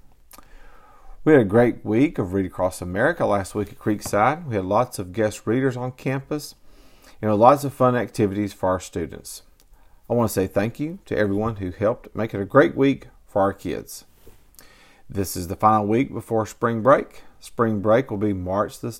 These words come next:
twen-, March the sixteenth through the twenty-fourth. We will have Hat Day on Friday this week in support of Lily Teeter,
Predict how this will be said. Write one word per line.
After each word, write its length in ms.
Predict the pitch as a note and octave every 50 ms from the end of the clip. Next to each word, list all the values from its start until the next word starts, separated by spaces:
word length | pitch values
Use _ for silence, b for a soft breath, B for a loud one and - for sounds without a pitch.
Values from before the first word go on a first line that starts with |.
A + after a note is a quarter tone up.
| - _
twen-, 260 | - - C#3+ D3+ - - _ -
March 360 | A2+ A#2 C3 E4 - - -
the 140 | - G#3+ -
sixteenth 680 | - - - F#3+ G3 - - - - C#3+ D#3+ - - - _ _
through 320 | - - - A#2 B2 C#3+ D3
the 80 | D3
twenty-fourth. 720 | C#3+ - - B2 A2 A#2+ C3 - - - - G#2 A2+ - - - - - - - - - - _ B B B B B B B B B B B B B B
We 100 | - D3+
will 140 | E3+ D#3 D3+
have 240 | B2 C3+ C3 C3+ C3
Hat 320 | - - F3 F#3 - -
Day 260 | F#2 G2 G2 G#2 A#2+ -
on 240 | - G#2 G#2 G#2
Friday 540 | F#2+ - - C#3+ D3+ D#3 C3+ G#2 G2 G2 G2+
this 440 | F#2 F2 F2 G#2 A2+ D3+ - - -
week 320 | G#2+ G#2 A#2 D3 D3 - - -
in 160 | G#2+ G#2+ A#2
support 480 | - D#3 C#3 - - G#2+ A2 B2 -
of 160 | - - F#2+ F#2
Lily 300 | G2 G2+ G2 G#2+ C3+ C#3
Teeter, 400 | - A2+ G2 G2+ A#2 D3 E3+